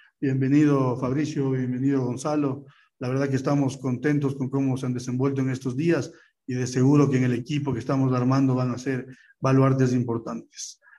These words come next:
Les quiero comprometer, como he dicho algunas veces, en el fútbol se puede ganar, empatar o perder,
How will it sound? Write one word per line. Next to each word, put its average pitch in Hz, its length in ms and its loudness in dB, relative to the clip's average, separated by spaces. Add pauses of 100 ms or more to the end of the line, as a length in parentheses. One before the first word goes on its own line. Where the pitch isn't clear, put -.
(120)
Les 127 120 -2
quiero 147 240 4
comprometer, 139 960 4
como 127 200 0
he - 20 2
dicho 143 220 2
algunas 143 280 4
veces, 143 320 2
en 131 120 0
el 117 100 -2
fútbol 151 340 0
se - 120 -8
puede 135 320 -2
ganar, 135 360 0
empatar 135 480 -4
o 131 80 -2
perder, 156 440 -4